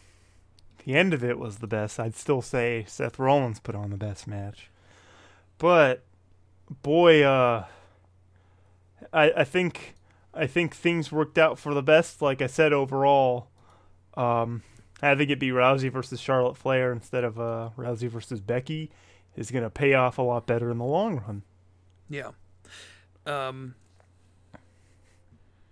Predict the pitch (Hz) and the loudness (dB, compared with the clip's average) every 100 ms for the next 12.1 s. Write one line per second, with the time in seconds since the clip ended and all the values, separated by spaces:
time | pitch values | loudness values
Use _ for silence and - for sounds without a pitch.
0 | _ _ _ _ _ _ - - _ 151 | _ _ _ _ _ _ -20 -20 _ -4
1 | 135 131 143 139 170 - 151 135 123 139 | -4 -6 -12 -6 -4 -4 -4 -4 -2 -4
2 | - 151 135 139 143 139 170 180 156 175 | -2 -6 -2 -4 -4 -8 -12 -12 -4 0
3 | 185 160 180 185 170 - 127 131 117 101 | 0 0 -2 0 0 -4 -8 -6 -6 -8
4 | - _ 143 135 117 117 139 127 - 156 | -16 _ -10 -8 -8 -8 -10 -10 -12 -10
5 | 135 - 139 131 131 123 - 127 127 127 | -6 -2 -2 -2 -6 -10 -8 -4 -2 -2
6 | 127 127 123 127 120 120 - 123 120 117 | -4 -10 -8 -10 -6 -6 -6 -8 -8 -10
7 | - - 117 123 117 - - - _ - | -14 -10 -8 -8 -10 -12 -14 -18 _ -20
8 | - - _ - 110 107 120 - _ _ | -20 -20 _ -14 -12 -12 -14 -20 _ _
9 | - 123 _ - 127 120 - 131 120 110 | -16 -16 _ -14 -10 -8 -10 -10 -14 -10
10 | 120 120 - - 120 117 117 117 117 - | -8 -6 -8 -10 -12 -12 -10 -8 -8 -10
11 | 123 120 135 160 151 139 131 - - - | -12 -8 -4 -2 -2 -4 -12 -20 -18 -12